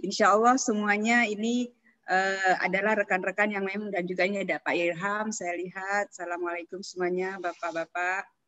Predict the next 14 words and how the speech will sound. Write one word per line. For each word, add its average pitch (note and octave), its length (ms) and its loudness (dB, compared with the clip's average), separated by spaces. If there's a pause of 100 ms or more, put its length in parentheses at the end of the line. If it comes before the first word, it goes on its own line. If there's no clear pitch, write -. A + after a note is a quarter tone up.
(280)
mahasiswa E3 400 -6
saya, F3 400 -4
dan E3+ 240 -4
juga E3 240 -2
mahasiswa D#3+ 560 -4
dari E3 240 -4
berbagai, E3 720 -2 (320)
eh, D#3+ 480 -4
perguruan D#3+ 400 -2
tinggi. D3 400 0 (360)
Terima G3+ 260 2
kasih A#3+ 640 4 (240)
atas F3 480 2
partisipasinya F#3 1200 0